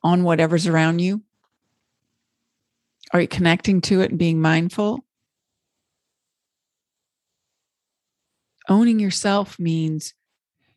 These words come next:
you own all of your experience and how you take yourself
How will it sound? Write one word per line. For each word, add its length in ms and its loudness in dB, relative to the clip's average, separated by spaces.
you 220 2
own 220 2
all 320 0
of 120 0
your 160 0
experience 920 -4
and 380 4
how 220 0
you 320 0
take 400 -2
yourself 840 -2